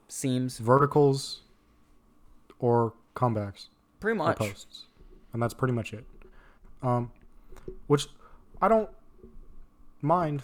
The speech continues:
Speaker 2: that much. Um, you know, <clears throat> definitely, definitely more of your, like, move tight end,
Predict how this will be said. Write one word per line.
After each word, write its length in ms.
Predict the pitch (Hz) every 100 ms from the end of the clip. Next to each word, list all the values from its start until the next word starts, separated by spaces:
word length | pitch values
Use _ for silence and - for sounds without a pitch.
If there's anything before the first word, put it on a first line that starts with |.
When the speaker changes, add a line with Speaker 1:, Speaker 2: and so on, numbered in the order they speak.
| -
Speaker 2:
that 180 | 120 117
much. 420 | 117 113 - - - -
Um, 500 | 123 117 110 107 104 - - -
you 120 | 120
know, 200 | 110 107 - - - _
<clears throat> 420 | - - - -
definitely, 500 | - 170 202 175 156 - _
definitely 320 | - 165 180 151
more 200 | 147 147
of 120 | 127
your, 300 | 123 120 113
like, 320 | 110 110 104 - - _ -
move 480 | 117 120 131 131
tight 240 | - 135 127
end, 260 | 127 135